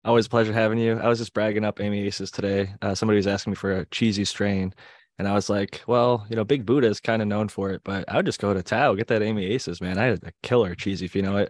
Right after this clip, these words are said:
After it cured, it was kinda a little lemony and, uh, rubbery up front. But when it cured, it was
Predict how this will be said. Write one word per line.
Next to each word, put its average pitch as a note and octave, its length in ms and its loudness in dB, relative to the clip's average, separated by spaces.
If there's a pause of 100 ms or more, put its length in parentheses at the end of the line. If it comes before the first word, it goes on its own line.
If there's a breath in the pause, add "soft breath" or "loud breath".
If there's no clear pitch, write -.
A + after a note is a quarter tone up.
After G2+ 460 0 (220 soft breath)
it A2 80 -4
cured, A#2 380 4
it A2 40 4
was G#2+ 120 2
kinda G#2+ 380 0 (140)
a A2 40 -4
little A2 240 4
lemony B2 440 2
and, G2+ 120 -4
uh, F#2 320 -6 (100)
rubbery A2 420 4
up - 180 -4
front. A#2 320 0 (340 loud breath)
But G#2+ 80 -2
when A#2+ 100 2
it - 80 -8
cured, G#2+ 360 2
it G#2 100 0
was F#2 140 -6